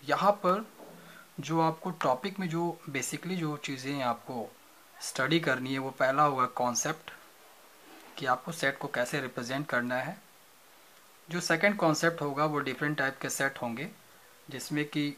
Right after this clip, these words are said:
सबसेट, पावर सेट और यूनिवर्सल सेट क्या होता है,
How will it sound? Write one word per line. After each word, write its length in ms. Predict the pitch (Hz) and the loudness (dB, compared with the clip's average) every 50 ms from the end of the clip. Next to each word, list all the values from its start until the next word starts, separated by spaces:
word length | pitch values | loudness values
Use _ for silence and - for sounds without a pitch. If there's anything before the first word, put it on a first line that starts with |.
| - - | -10 -8
सबसेट, 520 | - - 139 127 - - - 147 147 147 - | -4 -2 -2 -2 -2 -4 -4 -4 -2 0 0
पावर 260 | 127 123 127 135 135 | 2 2 2 2 0
सेट 240 | - 165 147 - 135 | -2 -4 -4 -4 -2
और 120 | 131 131 | -4 -2
यूनिवर्सल 460 | 127 123 123 123 123 117 - - 147 | -2 -2 0 0 0 0 0 -4 -4
सेट 240 | 139 - 143 135 - | -4 -4 -6 -6 -8
क्या 180 | - - 135 139 | -4 0 2 2
होता 320 | 139 127 123 120 - - | 2 2 -2 -2 -2 -2
है, 200 | 120 117 135 165 | -2 -2 -4 -12